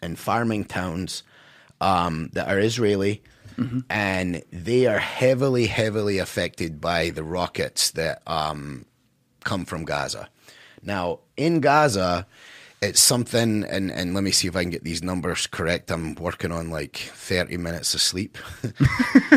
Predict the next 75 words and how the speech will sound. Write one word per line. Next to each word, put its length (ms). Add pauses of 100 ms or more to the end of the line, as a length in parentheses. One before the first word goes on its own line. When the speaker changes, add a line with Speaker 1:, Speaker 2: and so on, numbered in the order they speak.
(300)
Speaker 1:
And, 240
Speaker 2:
Sorry 200
to 60
hear 180
that, 80
Speaker 1:
and, 100
Speaker 2:
man. 80 (120)
Speaker 1:
and, 20
and 160
I 80
got 260
that 220
on 180
the 80
flight 360
on 160
the 100
way 160
over 220
here, 220
so 160
thank 280
God 220
for 160
that 200
flight. 360 (500)
Um, 340
just 180
with 100
everything 260
that's 120
been 180
going 220
on, 160
I 60
was 140
up 180
all 120
night, 300 (260)
fo-, 460
you 140
know, 180 (100)
in 140
contact 420
with 100
all 120
our 120
guys. 320
But 260 (320)
Speaker 2:
You've 160
been 180
with 180
it 80
all 160
morning. 300
I 100
gotta 200
give 140
it 80
Speaker 1:
<sighs> 0
I'm 60
Speaker 2:
to 80
you, 40
Speaker 1:
trying 180
Speaker 2:
man. 80
Speaker 1:
my 40
Speaker 2:
You're 100
Speaker 1:
best. 220
Speaker 2:
doing 140
good. 280
Speaker 1:
I'm 80
trying 260
my 100
best. 300
So 180